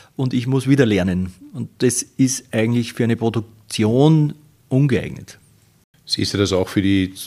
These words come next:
Speaker 2: Automobilindustrie, die du vorher genannt hast, dass sie dann viel schneller zum Retrofit kommen, wo da mehrere Dinge zusammenlaufen können?
Speaker 1: Absolut. Das muss so sein. Das kommt auch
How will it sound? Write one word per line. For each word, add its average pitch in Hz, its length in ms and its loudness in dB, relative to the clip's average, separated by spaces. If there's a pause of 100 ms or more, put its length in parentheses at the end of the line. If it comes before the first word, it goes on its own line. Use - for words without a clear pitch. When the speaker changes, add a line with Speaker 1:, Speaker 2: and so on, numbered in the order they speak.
(160)
Speaker 2:
Automobilindustrie, 98 800 0
die 113 120 -2
du 107 80 0
vorher 104 300 -2
genannt 101 440 0
hast, - 220 -4
dass - 100 -6
sie 101 80 -6
dann 87 140 -4
viel 113 260 -2
schneller 101 300 -4
zum 98 160 -4
Retrofit 92 500 -4
kommen, 92 260 -4
wo 90 100 -6
da 85 100 -6
mehrere 95 320 -4
Dinge 98 180 -4
zusammenlaufen 101 720 -4
können? 117 260 -8 (240)
Speaker 1:
Absolut. 120 640 0 (140)
Das 127 160 0
muss 165 340 2
so 147 140 2
sein. 143 400 2 (400)
Das 135 180 2
kommt 165 380 2
auch 123 440 4